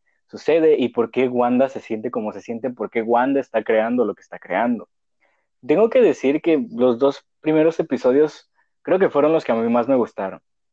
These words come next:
em, porque, no sé, era algo distinto. En ninguna otra serie de lo que sea lo había visto, porque es, pues como se menciona en la misma serie, WandaVision es una comedia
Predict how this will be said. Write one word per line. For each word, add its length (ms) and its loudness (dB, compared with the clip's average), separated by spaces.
em, 500 2
porque, 880 2
no 260 -8
sé, 360 2
era 140 2
algo 200 2
distinto. 680 -6
En 140 0
ninguna 500 2
otra 320 2
serie 720 2
de 680 0
lo 240 0
que 120 -4
sea 300 2
lo 120 4
había 220 4
visto, 440 -2
porque 440 -2
es, 640 0
pues 160 0
como 200 2
se 80 0
menciona 480 2
en 80 4
la 60 4
misma 280 2
serie, 240 2
WandaVision 800 0
es 460 -2
una 320 -2
comedia 600 0